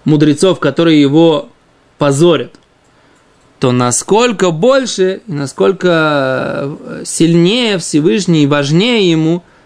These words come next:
те, кто относится и к нему с уважением и прославляют. Так? Так сказал Раби, э, Раби Юда Наси.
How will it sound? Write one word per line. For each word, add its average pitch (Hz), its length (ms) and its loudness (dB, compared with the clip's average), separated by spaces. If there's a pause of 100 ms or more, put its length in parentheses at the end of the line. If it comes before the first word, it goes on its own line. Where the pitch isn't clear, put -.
(180)
те, 190 160 0
кто 170 280 0
относится 165 580 -2
и 139 280 2
к - 120 -20
нему 156 480 2
с - 160 -10
уважением 160 580 0
и 165 60 0
прославляют. 147 580 -2 (1800)
Так? 160 280 -2 (500)
Так 165 220 0
сказал 143 320 0
Раби, 135 220 0
э, 131 500 -2
Раби 139 200 0
Юда 135 200 0
Наси. 127 300 -6